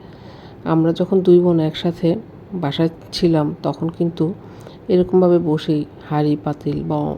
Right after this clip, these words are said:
অনেক কিছু নিয়ে খেলতাম, যেখানে পুতুল ছিল, আবার তার সাথে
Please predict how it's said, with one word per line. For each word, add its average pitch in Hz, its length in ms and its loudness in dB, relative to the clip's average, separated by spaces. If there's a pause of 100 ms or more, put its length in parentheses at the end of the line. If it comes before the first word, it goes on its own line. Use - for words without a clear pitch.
(140)
অনেক 160 240 0
কিছু 165 260 -4
নিয়ে 165 240 2
খেলতাম, 147 460 -4 (680)
যেখানে 143 520 -2 (220)
পুতুল 170 280 0
ছিল, 143 380 -2 (120)
আবার 139 240 -2 (140)
তার 147 120 -2
সাথে 160 420 -4